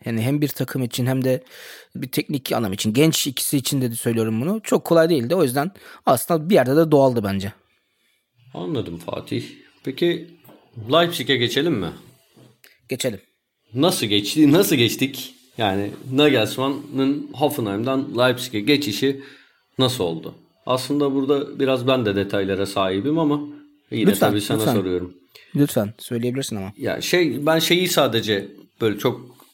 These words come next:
Speaker 2: aklımda kalmış söyleyebilirim. İlk hani görüşmeyi yapıyorlar. Böyle görüşmeden çok kısa bir süre sonra, e, mailine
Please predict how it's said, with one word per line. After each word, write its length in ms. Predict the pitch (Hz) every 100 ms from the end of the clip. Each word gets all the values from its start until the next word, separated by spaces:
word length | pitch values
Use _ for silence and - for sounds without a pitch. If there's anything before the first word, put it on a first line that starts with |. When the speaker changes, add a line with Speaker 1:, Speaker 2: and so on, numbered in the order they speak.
| _ -
Speaker 2:
aklımda 460 | 127 123 131 135 139
kalmış 280 | 110 104
söyleyebilirim. 840 | - 117 107 107 104 107 160 175 - - - _
İlk 380 | 151 160 - -
hani 200 | 120 113
görüşmeyi 480 | 120 131 135 143 175
yapıyorlar. 760 | 160 - 123 135 180 - - -
Böyle 140 | 135 123
görüşmeden 680 | 127 156 156 165 165 170 165
çok 240 | - 202 -
kısa 260 | 165 185
bir 80 | 165
süre 240 | 160 151 147
sonra, 640 | 143 131 147 196 190 - - _ _ _
e, 160 | 123 123
mailine 680 | 143 147 151 156 170 165